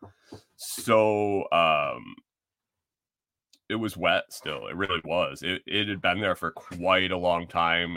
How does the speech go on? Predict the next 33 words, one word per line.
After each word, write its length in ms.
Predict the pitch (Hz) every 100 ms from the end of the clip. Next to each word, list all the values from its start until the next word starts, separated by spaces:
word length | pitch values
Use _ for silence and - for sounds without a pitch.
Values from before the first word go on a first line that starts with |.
| -
and 300 | 80 78 73
I 140 | 87
don't 180 | 90 80
know, 220 | 82 85
when 140 | 80 78
I 60 |
cut 200 | 78 92
it 80 | 80
up, 140 | 82 69
it 80 |
was 160 | 78 78
just, 260 | 82 80 78
like, 240 | 73 73 - 90
bleeding 600 | 85 87 87 82 76 73
water. 480 | 71 71 71 73 - _ _ _ _ - _ -
And 360 | 101 101 101
so 960 | 95 - 123 113 110 107 104 104 98 - _ - _
I 80 | -
talked 240 | 127 120
to 60 | 92
Jamie, 360 | 110 113 113 107
and 80 |
Jamie 200 | 98 104
said, 180 | 98 92
"Come 120 | 110
on 100 | 98
out, 200 | 92 92
grab 200 | - 92
what 100 | 90
you 100 | 82
want, 260 | 101 123 -
see 260 | - 113 104
what, 320 | 90 98